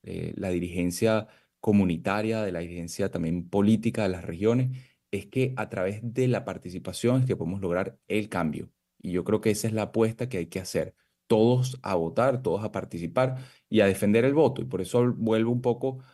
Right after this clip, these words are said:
a lo, al inicio de nuestra conversación, Román, la importancia de registrarse, este, la importancia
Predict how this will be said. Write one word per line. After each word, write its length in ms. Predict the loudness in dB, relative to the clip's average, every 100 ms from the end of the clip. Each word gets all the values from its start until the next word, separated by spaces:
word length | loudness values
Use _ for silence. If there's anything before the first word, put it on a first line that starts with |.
| _
a 120 | -6
lo, 280 | -2 -2 -4
al 140 | -6 -4
inicio 320 | -2 -2 -2
de 40 |
nuestra 240 | -4 -4 -6
conversación, 540 | -6 -6 -4 0 2
Román, 480 | 2 0 0 -2 -8 _ _
la 120 | -4 -4
importancia 540 | -2 -4 -4 -2 -2
de 60 | -2
registrarse, 800 | -4 -8 -6 -4 -4 -6 -8 -10 _ _ -16
este, 500 | -14 -4 -2 -2 -4
la 120 | -2
importancia 720 | 0 0 -2 -2 0 0 0